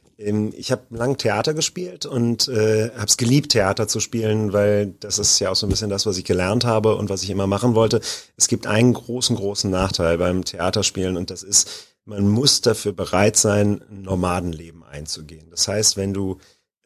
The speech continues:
äh, jetzt nicht in der ersten Liga, äh, spielst und, äh, dir die großen Häuser aussuchen kannst, musst du bereit sein, jede zwei Jahre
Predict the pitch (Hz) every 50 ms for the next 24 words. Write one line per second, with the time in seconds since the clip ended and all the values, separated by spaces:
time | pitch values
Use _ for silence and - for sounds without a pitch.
0 | - 90 92 92 92 95 90 - - 107 110 117 - - - 98 87 92 87 90
1 | 98 98 98 - - - 90 85 95 107 110 110 113 107 110 110 113 - - 107
2 | 107 101 98 - - _ 107 104 101 101 101 - - - - 92 95 95 90 -
3 | - 92 90 87 80 80 90 90 85 90 82 - 87 90 98 110 - 113 98 90
4 | 90 90 87 92 87 - 98 104 - 110 98 90 85 90 92 95 - - 98 -
5 | - 104 85 85 82 87 95 92 - 101 95 92 95 104 98 101 - - - 90
6 | 87 90 90 87 85 90 95 92 95 92